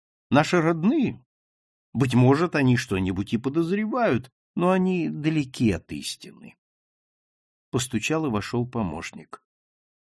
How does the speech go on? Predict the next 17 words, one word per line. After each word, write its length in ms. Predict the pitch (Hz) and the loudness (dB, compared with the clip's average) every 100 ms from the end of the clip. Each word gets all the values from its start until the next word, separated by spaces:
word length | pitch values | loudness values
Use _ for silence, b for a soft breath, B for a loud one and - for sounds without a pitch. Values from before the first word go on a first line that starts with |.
| _ | _
"Серьга 500 | - 147 165 127 180 | -4 2 4 8 8
их 220 | 190 - 185 | 8 4 0
нашлась", — 540 | 185 127 170 147 127 | 0 2 2 2 0
сказал 400 | - - 80 87 | -10 -10 -8 -10
он. 200 | - - _ _ _ _ _ _ - | -12 -18 _ _ _ _ _ _ 4
"У 100 | 170 | 6
околоточного 960 | 170 180 202 202 - - 160 143 135 | 6 6 6 4 2 0 2 4 4
под 300 | 123 - 160 | 2 0 2
протоколом 680 | - 147 170 - 156 107 101 | 2 2 2 2 2 4 2
оказался. 720 | 85 104 82 82 76 - - _ _ _ _ _ _ | -2 -6 -8 -10 -8 -12 -12 _ _ _ _ _ _
Я 180 | 123 214 | 4 4
беру 280 | 294 311 277 | 6 2 4
протокол, 600 | 240 233 247 - 277 220 | 4 4 2 4 4 8
а 80 | 160 | 8
она 160 | 208 | 6
и 80 | 170 | 4
вывалилась. 720 | 123 123 117 113 117 110 - | 4 4 4 4 2 0 -8